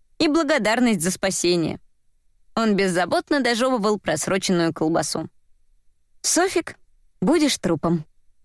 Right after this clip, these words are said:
сказала Варвара и бросила взгляд с намёком лейтенанту. Игнатьев изображал скалу.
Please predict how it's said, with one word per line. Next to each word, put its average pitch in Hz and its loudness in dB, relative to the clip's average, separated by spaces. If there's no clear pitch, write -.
сказала 175 0
Варвара 208 0
и 196 2
бросила 247 2
взгляд 185 0
с - -2
намёком 196 2
лейтенанту. 180 0
Игнатьев 190 0
изображал 175 0
скалу. - -4